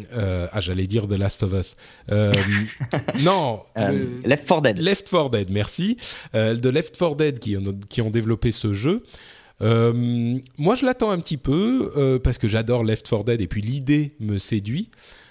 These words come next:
Speaker 1: Euh, je sais pas si t'as joué à la Big Alpha, euh, qui
Speaker 2: J'ai
Speaker 1: était un
Speaker 2: joué à la
Speaker 1: test,
Speaker 2: Big
Speaker 1: justement.
Speaker 2: Alpha, oui.
Speaker 1: Ouais,
Speaker 2: J'ai joué
Speaker 1: alors
Speaker 2: à la
Speaker 1: t'en
Speaker 2: Big
Speaker 1: avais pensé
Speaker 2: Alpha,
Speaker 1: quoi ?
Speaker 2: j'ai pris, j'ai, j'ai pris énormément de plaisir. J'ai pas eu, euh, énormément de temps parce que c'est, bah, c'était juste le temps d'un week-end. Euh, donc j'ai pas tout testé,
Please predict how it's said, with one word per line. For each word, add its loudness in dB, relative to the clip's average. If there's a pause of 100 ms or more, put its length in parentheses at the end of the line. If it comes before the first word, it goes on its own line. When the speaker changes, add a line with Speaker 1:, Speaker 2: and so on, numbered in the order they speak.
(160)
Speaker 1:
Euh, 2
je 0
sais 0
pas 2
si -4
t'as 0
joué 2
à 2
la 2
Big -2
Alpha, 0 (200)
euh, 0
qui -2
Speaker 2:
J'ai 6
Speaker 1:
était 4
un 2
Speaker 2:
joué 6
à 6
la 4
Speaker 1:
test, 2
Speaker 2:
Big -2
Speaker 1:
justement. -2
Speaker 2:
Alpha, -4
oui. -4 (640)
Speaker 1:
Ouais, 4
Speaker 2:
J'ai 4
joué -2
Speaker 1:
alors 4
Speaker 2:
à 4
la 4
Speaker 1:
t'en 2
Speaker 2:
Big 6
Speaker 1:
avais 4
pensé 2
Speaker 2:
Alpha, 4
Speaker 1:
quoi ? 4
Speaker 2:
j'ai 4
pris, 0
j'ai, 0 (160)
j'ai 0
pris -2
énormément 4
de 2
plaisir. 2
J'ai 0
pas 4
eu, 4
euh, 4
énormément 4
de 2
temps 2
parce -2
que 2
c'est, -2
bah, 2
c'était 0
juste -2
le 4
temps 2
d'un 4
week-end. 2 (840)
Euh, 6 (120)
donc 4
j'ai 2
pas 4
tout -2
testé, 0